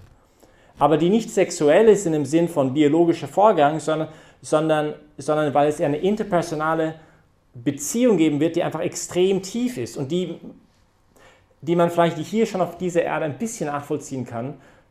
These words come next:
ähm, obwohl wir immer ein-, einen gebrochenen, in gewissermaßen Zugang dazu haben. Und das war mein Versuch gestern, nicht Seneca zu zitieren, der sagte, eine Frau ist nicht dann schön, wenn sie,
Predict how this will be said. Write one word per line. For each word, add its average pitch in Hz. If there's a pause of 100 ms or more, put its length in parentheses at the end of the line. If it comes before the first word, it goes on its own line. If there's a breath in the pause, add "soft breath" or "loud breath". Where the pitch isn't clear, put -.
ähm, 135 (680)
obwohl 156
wir 170
immer 180
ein-, 143
einen 139
gebrochenen, 156
in 143
gewissermaßen 143
Zugang 170
dazu 117
haben. 95 (200 loud breath)
Und 123
das 143
war 165
mein 151
Versuch 165
gestern, 170 (220 loud breath)
nicht 131
Seneca 165
zu 135
zitieren, 147
der 127
sagte, 139 (640 loud breath)
eine 139
Frau 156
ist 175
nicht 175
dann 147
schön, 196 (120)
wenn 143
sie, 139